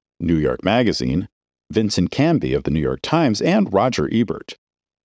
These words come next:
and the movie would gross an impressive twenty-five thousand five hundred dollars in its first three days.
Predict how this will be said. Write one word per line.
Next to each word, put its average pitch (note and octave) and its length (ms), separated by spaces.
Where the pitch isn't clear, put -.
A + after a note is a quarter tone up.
and A#2+ 160
the C#3 60
movie F#3+ 240
would B2 160
gross G#2 240
an B2 60
impressive B2+ 480
twenty-five E3+ 520
thousand F#2+ 480
five F2 220
hundred E2 200
dollars D2 380
in B2+ 100
its - 160
first - 320
three - 180
days. - 440